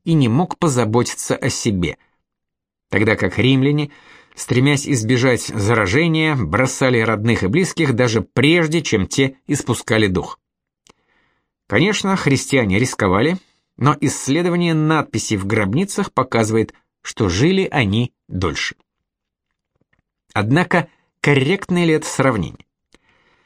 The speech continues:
Во-первых, следует отметить, что римляне и сами были достаточно религиозны и всячески старались умилостивить своих богов и богинь, таких как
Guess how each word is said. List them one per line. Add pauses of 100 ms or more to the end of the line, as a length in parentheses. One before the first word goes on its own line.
(480)
Во-первых,
следует
отметить,
что
римляне
и
сами
были
достаточно
религиозны (400)
и
всячески
старались
умилостивить
своих
богов
и
богинь, (1600)
таких
как